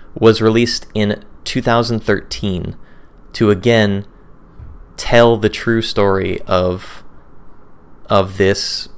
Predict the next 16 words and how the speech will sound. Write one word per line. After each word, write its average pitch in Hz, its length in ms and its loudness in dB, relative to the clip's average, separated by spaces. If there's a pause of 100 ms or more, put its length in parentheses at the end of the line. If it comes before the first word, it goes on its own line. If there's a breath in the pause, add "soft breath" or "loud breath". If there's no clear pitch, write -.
early 101 400 2
Angolan 95 500 -2
queen. 110 320 -8 (2250)
So 131 500 4 (840 soft breath)
we 120 120 4
see 156 220 2
that 135 160 4
there's 120 240 4
been 110 360 2
a 95 120 -2
lot 113 400 4
of - 140 -4
progress - 800 -2 (440)
in, 98 560 0 (1700)
I 113 100 0
guess, 127 420 4